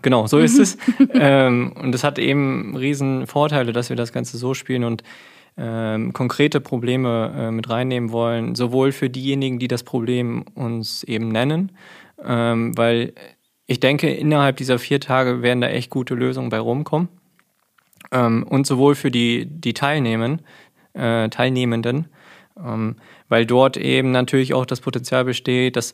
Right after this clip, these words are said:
Speaker 1: Unternehmen sagen, ähm, „Hey, ihr habt da eine gute Lösung, äh, entwickelt, lass uns das mal weiter angehen“ und, äh,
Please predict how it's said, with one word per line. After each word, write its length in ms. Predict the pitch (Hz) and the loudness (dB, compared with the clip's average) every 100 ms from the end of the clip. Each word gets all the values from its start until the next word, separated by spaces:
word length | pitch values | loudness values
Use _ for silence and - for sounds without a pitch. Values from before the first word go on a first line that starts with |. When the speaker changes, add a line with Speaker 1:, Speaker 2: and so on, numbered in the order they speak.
| - - - - - | -14 -20 -20 -20 -8
Speaker 1:
Unternehmen 540 | 135 131 131 131 135 | -4 -2 0 2 2
sagen, 640 | 131 131 131 127 131 127 - | 2 4 4 2 0 -2 -4
ähm, 320 | 139 127 123 123 | -2 0 0 0
„Hey, 360 | 139 143 123 - _ _ | 0 0 -2 -8 _ _
ihr 120 | 131 | -2
habt 100 | 131 | 2
da 40 | 143 | 2
eine 140 | 131 | 2
gute 240 | 127 127 | 0 0
Lösung, 540 | 123 135 143 127 127 - | 0 2 2 0 -2 -4
äh, 380 | 139 120 117 117 | -2 0 2 0
entwickelt, 600 | 120 120 123 131 131 127 | -2 -2 -2 0 -2 0
lass 160 | 123 | -2
uns 100 | 123 | -2
das 160 | 123 120 | -6 -4
mal 120 | 120 | -2
weiter 280 | 123 131 123 | 0 0 -2
angehen“ 500 | 110 117 113 117 120 | -4 -4 -4 -4 -4
und, 240 | 120 117 | -4 -6
äh, 360 | - 123 113 120 | -6 -6 -4 -6